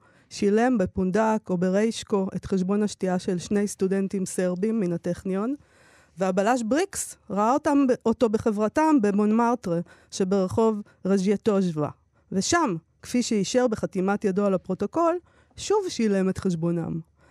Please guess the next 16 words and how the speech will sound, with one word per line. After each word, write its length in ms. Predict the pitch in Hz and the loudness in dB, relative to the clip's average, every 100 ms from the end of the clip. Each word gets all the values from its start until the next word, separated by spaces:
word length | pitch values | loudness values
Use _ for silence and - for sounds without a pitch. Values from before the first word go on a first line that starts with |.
| _ - _ | _ -20 _
על 140 | - 185 | -2 0
כל 340 | - 247 277 | 2 2 4
השאלות 480 | 285 - 247 220 208 | 2 2 2 4 2
בחקירה 480 | 208 - - 185 185 | 0 -4 -2 0 0
המוקדמת 640 | 196 196 160 185 185 180 | 0 -2 -2 0 2 0
במטה 400 | 170 170 170 180 | 0 -2 -2 -2
המשטרה, 600 | 180 185 - 175 170 160 165 _ _ - | -2 -4 -4 -4 -2 -4 -6 _ _ -4
ענה 380 | 180 185 202 214 208 | 0 2 2 0 -4
ביבבה 680 | 170 185 170 170 165 185 190 - | -2 -2 0 -2 0 -2 -2 -6
חד 300 | - 165 160 | -6 -6 -4
גונית, 480 | 170 165 151 156 - _ _ - | -4 -2 -4 -6 -14 _ _ -8
"יש 200 | - - | -6 -4
לי 80 | |
חנות 340 | - 277 269 254 | -4 0 0 -2
מכשירי 400 | 269 - 247 240 | -6 -4 -2 -2
כתיבה." 420 | - 247 214 196 | -4 -6 -4 -4